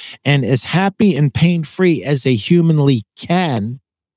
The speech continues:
but to the degree that we can impact that with a new mattress, with a new pillow, with a new protector, with a nice new set of sheets, uh,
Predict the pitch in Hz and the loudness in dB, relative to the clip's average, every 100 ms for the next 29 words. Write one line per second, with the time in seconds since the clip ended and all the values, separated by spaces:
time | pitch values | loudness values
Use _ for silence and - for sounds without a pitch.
0 | _ - 139 - - 160 143 127 131 113 | _ -4 -4 -4 -4 -2 0 0 0 2
1 | 151 196 180 104 151 143 135 120 180 180 | 4 4 2 0 -2 -2 -6 -4 -4 -2
2 | 131 127 107 113 104 101 120 - _ _ | -2 -2 -2 -2 0 0 -4 -8 _ _
3 | 127 151 175 165 151 139 131 127 117 110 | 0 2 2 2 2 2 0 0 0 -2
4 | 110 123 120 - - 107 117 165 185 156 | -2 0 0 -2 -6 0 2 4 2 2
5 | 143 127 - 120 104 104 107 _ _ 120 | 0 0 0 0 2 0 -2 _ _ 0
6 | 165 180 156 151 139 143 - 110 104 123 | 2 2 2 0 0 -4 -4 -6 -4 -4
7 | 123 156 160 139 135 127 139 117 - 123 | 0 0 0 -2 -2 0 2 2 2 0
8 | 107 98 - 113 110 - - _ _ _ | 2 0 2 2 0 -2 -12 _ _ _
9 | _ _ 123 127 117 | _ _ -2 0 0